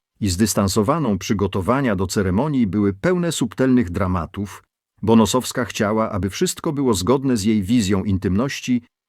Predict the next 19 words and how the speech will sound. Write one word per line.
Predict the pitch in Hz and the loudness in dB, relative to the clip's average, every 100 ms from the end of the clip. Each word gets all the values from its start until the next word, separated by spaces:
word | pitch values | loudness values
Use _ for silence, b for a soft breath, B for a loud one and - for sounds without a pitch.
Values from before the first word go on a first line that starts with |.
| - | -4
i | 101 | 0
prawdziwego | 120 110 104 104 120 92 | 2 0 0 0 0 0
szczęścia, | - 101 82 82 - 98 107 - _ _ _ | -2 -4 -4 -6 -6 -6 -6 -8 _ _ _
a | 110 | 2
jednocześnie | 120 107 107 123 143 160 135 | 4 6 2 0 -4 0 4
nie | 120 | 6
mogła | 147 196 113 98 | 4 2 0 -2
powstrzymać | 104 98 - - 127 117 | -2 -4 -4 -2 -2 0
lęku, | 110 113 101 123 127 | 2 4 2 -2 -2
czy | 107 | 2
nie | 98 | 2
popełnia | 98 92 123 110 | 2 2 2 2
błędu, | 87 107 135 113 92 85 | 2 2 2 2 0 -4
patrząc | 113 107 - 101 | -4 -4 -2 -2
na | 95 | -2
sufit | 92 139 127 107 | -2 -2 -2 -4
w | - | -6
swoim | - 98 90 | -4 -2 -2
domu. | 87 131 123 82 | 0 0 0 -2